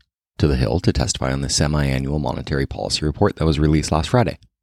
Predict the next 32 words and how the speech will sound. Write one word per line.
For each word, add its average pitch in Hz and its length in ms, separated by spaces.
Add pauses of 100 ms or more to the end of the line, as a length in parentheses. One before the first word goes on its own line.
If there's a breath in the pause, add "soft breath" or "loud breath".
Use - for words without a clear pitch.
(880)
During 82 220
his 65 100
Q 80 180
and 71 100
A 76 140
with 120 140
the - 80
Senate 76 340
Banking 82 340
Committee, 82 400
Powell 64 360
was 65 120
asked - 240
about 78 180
the 64 60
balance 62 380
sheet 95 320 (140)
and 80 340
the 85 80
potential 113 400
for - 100
M 80 140
B 71 140
S 71 160
sales, 73 520
where 73 120
he 71 100
acknowledged 69 480
that 71 140
prepayments 76 540
were 69 120
low 92 280